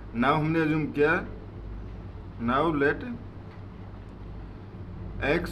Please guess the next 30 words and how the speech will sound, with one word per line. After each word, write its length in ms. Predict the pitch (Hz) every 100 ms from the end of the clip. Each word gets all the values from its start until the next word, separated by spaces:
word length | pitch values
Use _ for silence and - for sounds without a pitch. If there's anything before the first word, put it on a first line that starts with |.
| - 123 120
belongs 300 | 143 160 156 -
to 60 | 190 190 - - - - - 143
alpha 240 | 147 160 160
S, 100 | 175 170 - -
sorry, 180 | 139 127 135
X 40 | 147 143
belongs 220 | 160 - -
to 40 | 170 135 156
X, 60 | 180 - - - - - - - - - 123
X 120 | 131 143
वन 100 | 151
belongs 220 | 151 160 -
to 40 | 175 -
and 80 | 147 143 131
X 140 | 139 139 -
टू 80 | 190 233 - - - - - - - 110
belongs 340 | 120 131 131 - 185
to 60 | 220 - - - - - - - - - - - - - - - - - - - 107 104
X। 40 | 101 - - - - 123
ये 80 | 160
हमने 140 | 175
zoom 220 | 175 180 139
किया 140 | 143 135
कि 120 | 175
जो 120 | 190 - 147
एक्स 180 | 147
वन 100 | 160
और 120 | 165 147
एक्स 220 | 139
टू 60 | -